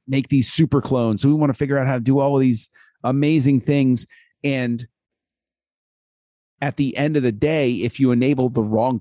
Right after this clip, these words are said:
person to then be in power, they're gonna destroy you. And then they're gonna take what you created to destroy everybody else. And that finds an echo in Rogue One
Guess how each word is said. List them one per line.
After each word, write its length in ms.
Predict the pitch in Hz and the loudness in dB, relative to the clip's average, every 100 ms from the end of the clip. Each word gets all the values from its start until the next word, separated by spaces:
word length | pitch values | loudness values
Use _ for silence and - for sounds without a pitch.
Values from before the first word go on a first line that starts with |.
| - | -2
person 400 | 151 143 - 117 | -2 -2 -2 -2
to 100 | 113 | 0
then 260 | 113 110 110 | 0 -2 0
be 180 | 120 | 0
in 160 | 107 98 | 0 -2
power, 580 | - 190 180 117 107 110 _ _ _ - | -2 0 0 0 -2 -6 _ _ _ -8
they're 220 | 117 160 | -2 0
gonna 200 | 151 139 | 0 0
destroy 440 | 113 - - 139 131 | 0 -4 -2 0 2
you. 800 | 113 101 151 175 113 101 113 - _ - | 0 2 4 4 4 0 -2 -6 _ -4
And 120 | 131 | -2
then 100 | 139 | 0
they're 100 | 139 | -2
gonna 180 | 127 120 | -2 -2
take 320 | 135 127 - | -2 -4 -2
what 220 | 117 110 | -4 -2
you 200 | 107 143 | 2 2
created 720 | - - 113 131 151 113 104 - - | 2 0 2 2 2 0 -2 -8 -6
to 200 | 123 113 | 0 0
destroy 640 | 98 104 - - 135 117 | 0 -4 -4 -2 0 0
everybody 480 | 110 110 107 101 101 | 0 -2 -2 -2 -2
else. 520 | 156 107 101 - - _ _ _ _ _ - | -2 -2 -4 -8 -12 _ _ _ _ _ -4
And 520 | 139 131 120 117 113 - - | -2 0 0 -2 -2 -8 -10
that 340 | 123 135 170 - _ _ | -4 -4 -4 -10 _ _
finds 260 | 127 120 101 | -4 -2 -2
an 100 | 113 | -2
echo 340 | 110 120 110 | -2 0 0
in 120 | 110 101 | 0 0
Rogue 280 | 110 107 | 0 -2
One 520 | 104 110 127 101 143 | -2 -2 0 -2 -4